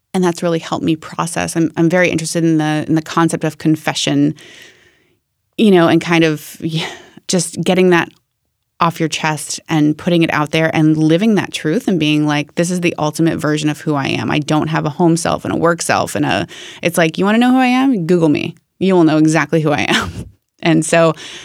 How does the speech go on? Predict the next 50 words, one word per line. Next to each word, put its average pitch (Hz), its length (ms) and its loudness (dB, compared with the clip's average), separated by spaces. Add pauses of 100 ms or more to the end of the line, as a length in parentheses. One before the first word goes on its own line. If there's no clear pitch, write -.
(120)
the, 170 240 2
actually 165 280 0
the, 156 480 0
the 160 80 0
project 160 340 -2
I'm 156 100 2
working 156 260 0
on 151 160 0
for 156 100 -6
the 151 80 0
Jack 151 260 -6
Straw 165 180 -4
anthology 170 540 0
is, 165 180 -8
like, 170 160 -4
really 180 480 0
dark 196 320 0
and 170 120 2
really 170 200 0
scary. 170 580 -2
And 156 100 0
I'm 156 160 2
like, 156 240 0 (560)
"Oh, 240 140 0
I'm 240 180 0
s-, - 160 -10
I'm 208 260 -4
really 214 220 -2
scared." 202 520 -2
And 165 60 -2
I 175 60 2
think 202 180 0
it's 214 120 -2
a 202 40 -2
good, 175 480 0 (200)
it's - 180 -6
a 180 40 -2
good 226 220 2
thing 170 280 -2
to 165 120 -10
say, 156 320 -2
like, 160 320 -6
"Oh, 240 80 0
I'm 214 140 2
feeling 226 640 -2
pretty 220 200 -2
scared 269 320 -2
about 180 180 -2
this 185 120 -10
project." - 600 -4